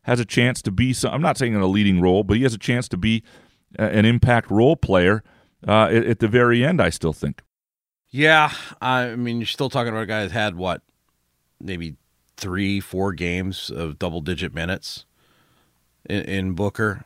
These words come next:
Speaker 2: Um, there's gotta be a developing trust, I think. I think, you know, it, it, it, it, it's so funny 'cause I think the most important thing that,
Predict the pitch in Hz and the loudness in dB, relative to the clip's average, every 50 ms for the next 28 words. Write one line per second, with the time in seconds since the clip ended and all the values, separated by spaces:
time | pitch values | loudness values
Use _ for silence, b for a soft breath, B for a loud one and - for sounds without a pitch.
0 | _ - - 85 85 82 82 82 82 80 80 80 82 - _ _ _ _ _ _ | _ -10 -6 -6 -4 -4 -4 -4 -6 -6 -8 -8 -10 -12 _ _ _ _ _ _
1 | _ _ _ _ _ _ _ _ _ - - - 98 98 98 110 104 90 - 127 | _ _ _ _ _ _ _ _ _ -18 -16 -14 -12 -10 -8 -8 -8 -6 -2 0
2 | 113 113 117 110 120 113 104 92 85 - - - 90 110 92 78 98 92 95 90 | 0 0 0 0 0 0 0 -2 -4 -12 -12 -8 -6 -4 -2 0 0 0 0 0
3 | - 98 80 78 - - 95 92 90 - - 90 87 - 104 98 - 92 90 - | -4 -6 -10 -8 -8 -6 -6 -4 -4 -6 -6 -8 -6 -6 -6 -6 -4 -6 -6 -6
4 | 101 92 85 - B B B B B B B B B B B B B B _ - | -6 -8 -8 -10 B B B B B B B B B B B B B B _ -8
5 | - 98 85 82 82 82 85 85 82 76 87 76 55 - - - - - 104 107 | -6 -4 -4 -4 -6 -6 -8 -8 -8 -8 -10 -10 -14 -16 -18 -16 -12 -10 -10 -10
6 | - _ - 110 110 - _ _ _ _ - B B B B B B B B B | -10 _ -6 -6 -6 -6 _ _ _ _ -14 B B B B B B B B B
7 | B B - - - _ _ _ - - 120 - - 131 131 131 - - 135 127 | B B -20 -20 -20 _ _ _ -12 -10 -10 -8 -4 -4 -4 -4 -4 -4 -4 -4
8 | - - - - - 151 147 151 - - - 127 123 117 117 107 98 - b b | -2 -2 -2 0 0 0 -2 -2 -4 -6 -4 -4 -2 -2 -2 -4 -6 -8 b b
9 | b b b b b b b b - - 113 107 98 90 - - - - - _ | b b b b b b b b -8 -6 -6 -6 -4 -6 -8 -8 -10 -14 -18 _
10 | _ - - 101 110 104 - 139 135 107 - 113 101 107 113 117 123 127 135 135 | _ -8 -6 -6 -6 -4 -4 -6 -6 -6 -6 -8 -6 -4 -4 -2 -2 -2 -2 -4
11 | - - 113 104 - - - - 113 113 117 76 95 107 95 - _ - 110 104 | -4 -8 -8 -8 -10 -12 -12 -6 -4 -4 -4 -4 -6 -8 -8 -8 _ -4 -2 0
12 | 104 104 101 98 92 90 - b b b b b b b b b b b b b | 0 0 0 -2 -4 -6 -10 b b b b b b b b b b b b b
13 | _ _ - 101 95 90 90 85 - | _ _ -4 -2 -2 0 -2 -4 -6